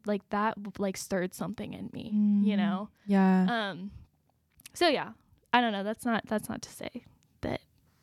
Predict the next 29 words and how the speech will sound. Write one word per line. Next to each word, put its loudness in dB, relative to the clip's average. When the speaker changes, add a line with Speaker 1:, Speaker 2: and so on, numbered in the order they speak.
Speaker 1:
you 2
know, -8
yeah, 2
God 2
can -2
use -12
anything, -10
but -8
Speaker 2:
Yeah, 10
and, 8
like, 6
words 4
are 4
obviously 2
so 0
good 6
and, 0
like, -4
he, -4
when 8
he's 6
using 8
them, 10
but 10
words 8
can 0
also 2
be, 2
like, 2